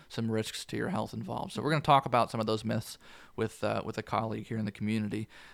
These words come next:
This has been episode three, season three. We're your hosts, Chase.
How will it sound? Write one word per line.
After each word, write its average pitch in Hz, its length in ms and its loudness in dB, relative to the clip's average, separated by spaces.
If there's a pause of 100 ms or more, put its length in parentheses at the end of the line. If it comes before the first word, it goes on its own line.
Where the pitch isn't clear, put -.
This 147 100 2
has 156 80 2
been 143 220 6
episode 151 580 6
three, 165 320 6
season 151 380 2
three. 156 480 4 (400)
We're 151 160 8
your 143 140 10
hosts, 147 420 8
Chase. - 580 8